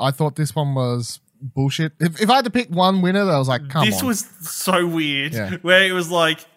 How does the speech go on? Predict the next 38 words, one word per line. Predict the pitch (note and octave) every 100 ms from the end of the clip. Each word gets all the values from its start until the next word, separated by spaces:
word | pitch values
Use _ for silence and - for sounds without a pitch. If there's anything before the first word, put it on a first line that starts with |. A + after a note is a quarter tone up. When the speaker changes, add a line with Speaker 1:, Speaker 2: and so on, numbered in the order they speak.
| _ -
Speaker 2:
Call | - B3
of | C3
Duty | C3 C3+ D3+
Mobile? | B2+ B2 E3 A#3
Speaker 1:
Yeah, | C#4+
Call | E3
of | F3+
Duty | E3 D#3+
Speaker 2:
Really? | C3
Speaker 1:
Mobile. | A2 G#2
Speaker 2:
Is | F#3
this | C#4 C4+ D4
like, | C#4+ C#4 -
is | F#3 F#3
this | C4 D4
a |
case | - B3 A#3 -
of | F3+ E3+ D#3 - _ _ _ _ _ _ _ _ _ _ _
the, | D3+ F3 D#3+
like, | E3 E3+
out | E3
of | E3
the | D#3 -
eighty | D#3 D3 C3+
judges, | C#3+ C3 B2+ C#3 A#2+ -
they | C#3
have, | A#2 C3 B2+ C#3
a | C#3
lot | C#3+ C#3
of | B2+
them | C3 B2+
aren't | B2+ C3
mobile | C3 C3 B2+ C3
gamers, | C3 C3 C3 C3+ B2+
so | - A#2+
they | A#2 A#2+ A#2+
have | A#2 A#2 A2+ A#2 - - _ _
Speaker 1:
Possibly. | - - C3+ B2+ C#3+